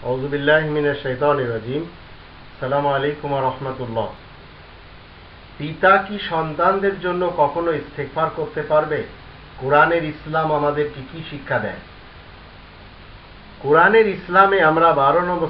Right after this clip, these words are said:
সূরা ইউসুফ এর সাতানব্বই এবং আটানব্বই আয়াতে আমরা দেখতে পাই,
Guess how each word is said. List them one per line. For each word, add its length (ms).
সূরা 200
ইউসুফ 540
এর 100
সাতানব্বই 580
এবং 240
আটানব্বই 600
আয়াতে 260
আমরা 240
দেখতে 320
পাই, 280